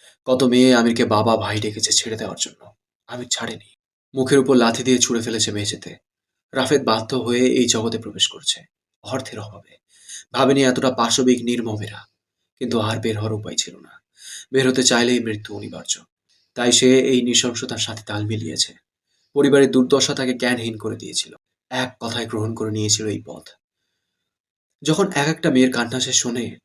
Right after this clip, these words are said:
মনে হয় তার বোন কাঁদছে, আকুতি করছে। প্রথম প্রথম সেও কান্না করত, এখন মানিয়ে নিয়েছে। কিন্তু মনের কোণে মুক্তির আশা এখনো আছে। তলোয়ারের আঘাতের চেয়েও ধারালো কাছের মানুষের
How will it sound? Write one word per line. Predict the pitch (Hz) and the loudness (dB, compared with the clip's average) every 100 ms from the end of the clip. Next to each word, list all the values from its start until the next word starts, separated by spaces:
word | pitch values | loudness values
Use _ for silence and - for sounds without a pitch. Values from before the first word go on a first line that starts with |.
| _ _ _ | _ _ _
মনে | 127 127 | -4 -2
হয় | 120 | -2
তার | 117 | -2
বোন | 104 117 117 | -4 -4 -6
কাঁদছে, | - - - - - _ _ _ | -6 -6 -6 -6 -16 _ _ _
আকুতি | 123 - 127 113 | -12 -8 -6 -6
করছে। | - - - - _ _ - - | -6 -6 -6 -6 _ _ -20 -10
প্রথম | 160 175 196 | 0 2 4
প্রথম | 190 190 | 2 2
সেও | 170 165 170 | 2 2 0
কান্না | 135 131 127 | -4 -6 -8
করত, | - - - _ _ _ _ | -10 -16 -20 _ _ _ _
এখন | 110 117 | -10 -8
মানিয়ে | 107 104 107 107 | -4 -4 -4 -8
নিয়েছে। | - - - - _ - - - - | -6 -6 -6 -10 _ -20 -18 -18 -4
কিন্তু | 131 | 2
মনের | 127 123 131 127 | 4 6 4 4
কোণে | 127 127 | 4 4
মুক্তির | 117 110 117 | 2 -2 -4
আশা | 107 - 117 | -2 -2 -2
এখনো | 107 113 87 | -10 -12 -12
আছে। | 85 - - _ _ _ _ _ | -8 -10 -12 _ _ _ _ _
তলোয়ারের | 123 120 110 113 | -2 2 2 2
আঘাতের | 113 104 110 110 | 0 0 -4 -4
চেয়েও | 117 110 | -2 -2
ধারালো | 107 107 107 110 | -4 -4 -2 -2
কাছের | 107 104 110 | -4 -6 -6
মানুষের | 110 104 - | -6 -6 -6